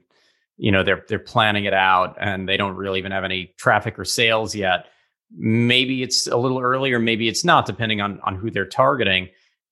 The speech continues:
Do you have a feeling around that or when it makes sense to have this conversation about, should we add this as an option, you know, once they've reached a certain monthly or annual revenue, or, or is this just something that's becoming a little bit of a standard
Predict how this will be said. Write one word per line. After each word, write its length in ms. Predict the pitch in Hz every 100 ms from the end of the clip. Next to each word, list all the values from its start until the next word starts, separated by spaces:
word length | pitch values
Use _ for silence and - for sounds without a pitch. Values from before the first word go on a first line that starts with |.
| - 98
Do 160 | 117
you 80 | 117
have 120 | 131
a 60 | 107
feeling 440 | - 117 123 123
around 340 | 123 120 120 120
that 280 | 123 127
or 160 | 107 101
when 320 | 98 98 104 107
it 240 | 104 - _
makes 300 | 107 107 -
sense 320 | - 107 -
to 100 | 113
have 240 | 104 101 95
this 220 | 101 -
conversation 880 | - 107 98 98 - 104 101 - 101
about, 480 | 92 98 95 90 - _ _ _
should 260 | - 131 107
we 160 | 120
add 260 | 107 107 101
this 220 | 110 98
as 100 | 101
an 100 | 98 98
option, 640 | 98 104 - 117 104 98 98
you 100 | 95
know, 100 | 90
once 360 | 92 98 -
they've 380 | 104 95 95 80 - _ _ _
reached 240 | 104 104 113
a 60 |
certain 400 | - 113 104 101
monthly 420 | 101 107 - 110
or 140 | 98 -
annual 440 | 98 98 98 95
revenue, 540 | 87 92 95 98 98 98
or, 380 | 90 90 87 -
or 80 | 98
is 120 | 92
this 180 | 127 -
just 200 | 135 -
something 340 | 117 104 104
that's 260 | 101 87 -
becoming 460 | - 120 113 104
a 40 | 101
little 140 | 104
bit 140 | 95 92
of 60 |
a 40 | 95
standard 720 | - 117 117 107 95 82